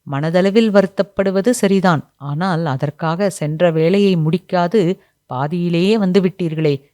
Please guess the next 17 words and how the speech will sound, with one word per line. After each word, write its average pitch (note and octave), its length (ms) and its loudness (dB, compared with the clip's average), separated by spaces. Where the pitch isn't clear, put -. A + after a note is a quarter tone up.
இது E3+ 300 -6
தவறில்லையா? D3+ 640 0
இப்போ - 320 -10
என்னவாயிற்று F3 880 -2
ஆசானே? C#3 560 -2
இதோ E3 340 0
தங்களை G#3 400 -2
பார்த்து E3+ 380 -4
விட்டோம். C#3 380 -8
உங்களுக்கான G3+ 640 -4
எல்லா E3+ 420 0
சௌகரியங்களையும் D3+ 800 0
செய்து F3 380 -2
கொடுத்துவிட்டு C3+ 640 -6
மீண்டும் A#3 380 2
வந்த G3 300 4
வழியே D#3 360 2